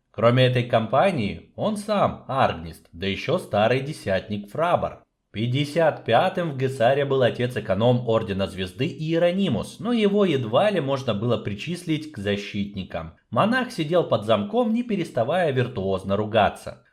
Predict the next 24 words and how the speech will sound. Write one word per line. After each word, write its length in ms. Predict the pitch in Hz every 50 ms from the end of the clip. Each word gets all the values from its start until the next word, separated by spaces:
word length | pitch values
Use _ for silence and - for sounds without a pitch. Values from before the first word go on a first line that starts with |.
| _ _ _
Фрабар 540 | - 101 104 123 190 208 185 196 196 196 196
пару 280 | - 240 247 233 202
раз 200 | 180 190 202 196
подходил 540 | - - 147 131 - - 123 120 131 156 147
к 60 | 123
железной 460 | 104 107 117 131 127 120 117 120 120 113
двери, 420 | 107 110 135 180 175 151 107 90
прикладывал 680 | - - - 95 - - 104 101 104 107 104 107 107 110
ухо 200 | 107 - 110 101
к 100 | - 107
металлу, 560 | 101 101 101 - 185 208 202 196 196 185 - -
и 160 | 98 117 127
по 160 | 123 131 120
лицу 400 | 113 110 101 104 - - 123 160
его 280 | 208 214 202 196 196 190
расплывалось 640 | 175 - - - - 110 104 110 117 123 120 120
почти 420 | - - 113 104 - - - 175 180
что 280 | 180 - - 165 160
райское 480 | 139 98 92 95 90 - - - 101 95
блаженство. 800 | 98 101 107 107 101 120 113 98 90 87 - - - 69 - - _ _ _ _ _ _ _ _ _ _ _ _ _ _ _
«Э, 360 | - - 104 120 160 190 190 185 -
как 320 | - 214 226 190 180 147 127
забирают 840 | 120 127 156 151 147 147 160 180 180 185 175 147 113 101 101 101 -
шельма! 600 | - 165 151 120 104 98 87 82 78 76 -